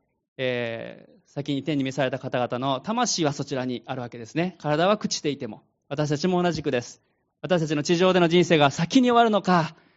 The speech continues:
イエス様の再臨が先なのか、もうだいぶ再臨が近くなっていると思いますけれども、しかし、わかりません。いつかということは私たちわからないわけですけれども、この神の国全体の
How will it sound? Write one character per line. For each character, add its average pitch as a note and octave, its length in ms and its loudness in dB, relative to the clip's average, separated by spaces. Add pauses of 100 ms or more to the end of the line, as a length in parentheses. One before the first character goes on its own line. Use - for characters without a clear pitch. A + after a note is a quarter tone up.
(380)
イ F#3 80 0
エ G3 60 2
ス F#3 40 -8
様 F3+ 120 4
の F3 60 4
再 F3+ 180 4
臨 F#3 140 2
が F3+ 100 4
先 F#3 220 -4
な F#3+ 80 4
の E3 80 -2
か、 D3+ 80 2
も D#3+ 160 2
う - 20 4
だ D#3+ 140 4
い F#3 60 6
ぶ F3 80 0
再 F3 200 0
臨 E3+ 80 -2
が F3+ 80 2
近 - 160 0
く E3+ 100 0
な E3+ 100 2
っ E3+ 40 -4
て F3+ 80 -2
い - 20 2
る D#3 60 0
と C#3+ 60 -2
思 D3 160 -2
い - 20 -4
ま E3+ 140 -2
す F3 80 -14
け D#3 80 -4
れ C3 80 -4
ど C3 80 -10
も、 F#3 260 -4 (160)
し - 140 -10
か G3 100 4
し、 F#3 400 -2 (160)
わ D3 80 0
か F#3 100 4
り G3+ 60 4
ま G#3+ 100 4
せ G#3+ 140 0
ん。 D3+ 80 -6
い A3+ 80 -6
つ - 100 -20
か F3+ 140 2
と D#3+ 80 0
い D3+ 40 4
う - 20 -4
こ C3 80 -2
と B2+ 80 -2
は B2+ 40 0
私 C#3+ 160 -4
た D3 80 -6
ち - 80 -12
わ C3 120 -2
か D3 100 0
ら D3+ 80 0
な D3 100 -4
い B2+ 60 -2
わ A#2 80 -2
け - 100 -10
で A#2+ 80 -12
す - 120 -18
け C3 60 -14
れ B2 60 -12
ど C3 80 -14
も、 D#3+ 280 -2 (580)
こ - 140 -2
の A3+ 180 2
神 C#4 300 0
の B3 100 4
国 D#3+ 240 0
全 F3+ 240 0
体 G3 240 -2
の G#3+ 320 -2